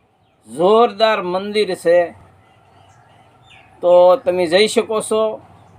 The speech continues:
ને આ બાજુ વીજપડીથી પણ અવાય છે.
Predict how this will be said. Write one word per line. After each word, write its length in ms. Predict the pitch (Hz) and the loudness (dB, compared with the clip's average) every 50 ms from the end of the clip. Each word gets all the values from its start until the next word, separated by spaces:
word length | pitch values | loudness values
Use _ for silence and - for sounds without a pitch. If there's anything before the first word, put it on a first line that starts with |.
| - _ - - _ _ _ _ _ _ | -20 _ -20 -20 _ _ _ _ _ _
ને 240 | - 131 139 160 175 175 175 - - - - | -10 -6 -4 -2 -2 -2 -2 -4 -6 -8 -6
આ 200 | 165 180 202 214 | -2 -2 0 0
બાજુ 300 | 202 208 208 208 208 208 208 208 196 185 180 | 0 0 -2 -2 -2 -6 -6 -8 -8 -10 -8
વીજપડીથી 720 | 175 196 208 208 233 226 233 247 226 233 - - 233 226 - | -8 -4 -2 -2 -2 -2 -2 -2 -2 -2 -2 -2 -2 -2 0
પણ 220 | - 220 214 214 214 | 0 0 0 0 -2
અવાય 380 | 208 208 202 208 214 214 202 | -2 -2 0 0 0 0 -2
છે. 220 | - - 214 214 | -4 -4 -4 -4